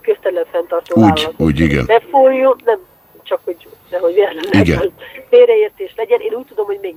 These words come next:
Speaker 1: nem folyt be, de úgy tudom, hogy kaptunk egy megerősítő levelet az illetékesektől, hogy be fog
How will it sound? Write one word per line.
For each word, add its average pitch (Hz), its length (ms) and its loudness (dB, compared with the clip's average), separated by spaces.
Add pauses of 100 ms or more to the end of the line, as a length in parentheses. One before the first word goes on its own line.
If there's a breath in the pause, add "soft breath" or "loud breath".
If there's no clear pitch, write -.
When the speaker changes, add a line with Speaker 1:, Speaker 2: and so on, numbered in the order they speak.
Speaker 1:
nem 220 260 -6
folyt 240 260 -2
be, 214 160 -6
de 214 200 -2 (340 soft breath)
úgy 254 120 -20
tudom, 427 180 -2
hogy 415 100 -2
kaptunk - 340 -4
egy 185 160 -6
megerősítő 175 880 -6
levelet 175 460 -6
az 175 120 -6
illetékesektől, 403 960 -2
hogy - 180 -8
be 226 180 0
fog 165 140 -8